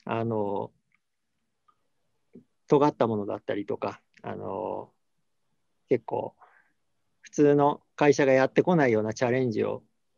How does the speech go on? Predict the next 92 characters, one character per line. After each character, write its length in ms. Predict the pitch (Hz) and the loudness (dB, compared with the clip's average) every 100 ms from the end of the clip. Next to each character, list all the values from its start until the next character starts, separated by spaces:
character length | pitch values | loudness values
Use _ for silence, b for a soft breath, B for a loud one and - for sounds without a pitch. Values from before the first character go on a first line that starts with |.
| 127 | -4
ど 120 | 143 | -2
ん 40 | |
ど 80 | 120 | -2
ん 60 | 104 | -6
や 100 | 104 | -8
っ 40 | |
て 160 | - 120 | -6 -2
く 100 | 117 | -2
る 80 | |
っ 40 | 107 | -4
て 140 | - | -6
い 80 | 104 | -6
う、 40 | |
そ 140 | 107 143 | -4 -2
こ 100 | 175 | 0
が 120 | 165 | 0
一 180 | 156 165 | 0 -2
番 180 | 151 143 | -2 0
魅 80 | |
力 200 | 139 139 | 0 -2
的 220 | - 127 127 | -4 -6 -4
な 240 | 120 117 _ _ - | -4 -6 _ _ -4
会 160 | 131 117 | -2 0
社 100 | 113 | -2
だ 100 | 113 | -2
と 120 | 113 | -6
思 180 | 107 107 | -8 -10
う 20 | |
の 120 | 113 | -10
で、 240 | - 131 _ _ _ _ - | -12 -14 _ _ _ _ -2
ま 60 | |
あ、 20 | |
六 200 | 151 160 | -2 0
十 140 | 190 196 | 0 0
年 200 | 196 185 | 0 0
後 100 | 190 | -2
も、 260 | 110 - - - | -2 -6 -10 -10
あ 140 | 120 | -6
の、 180 | 110 113 | -4 -4
も 120 | 139 | -2
ち 80 | 190 | 2
ろ 120 | 185 | 0
ん 60 | 104 | 0
会 200 | - 151 | -2 0
社 100 | 156 | 0
と 100 | 139 | -2
し 60 | 135 | 0
て 60 | |
ど 100 | 143 | 2
ん 40 | 139 | 2
ど 100 | 107 | 0
ん 40 | |
大 60 | 131 | -4
き 100 | - | -6
く 100 | 123 | -8
な 100 | 110 | -8
っ 40 | |
て、 260 | - 107 - _ _ _ - | -10 -12 -14 _ _ _ 2
潤 220 | 139 135 | 4 4
っ 100 | 123 | 0
て、 300 | 110 107 - _ _ _ | -6 -8 -12 _ _ _
儲 140 | 131 147 | -4 0
か 100 | 151 | 0
っ 40 | |
て 80 | 135 | -2
ほ 80 | 107 | 0
し 140 | 123 | 2
い 20 | |
と 120 | 110 143 | 2 0
は 60 | |
思 140 | 113 120 | -2 -4
い 60 | |
ま 100 | 117 | -6
す 100 | 127 | -8
け 80 | - | -10
れ 80 | - | -10
ど、 240 | 120 120 _ b b b b | -10 -12 _ b b b b
や 60 | - | -6
っ 20 | |
ぱ 80 | 233 | -2
り 60 | 143 | 0
そ 120 | 139 | 2
う 40 | |
い 120 | 139 135 | 2 2
う、 180 | 131 _ _ - | 0 _ _ -10
あ 160 | 120 113 | -8 -6
の、 420 | 110 107 107 - _ | -6 -6 -8 -10 _
セ 160 | - | 2
ガ 100 | 143 | 4
ら 120 | 139 131 | 4 2
し 120 | - | -2
い 240 | 110 - | -6 -8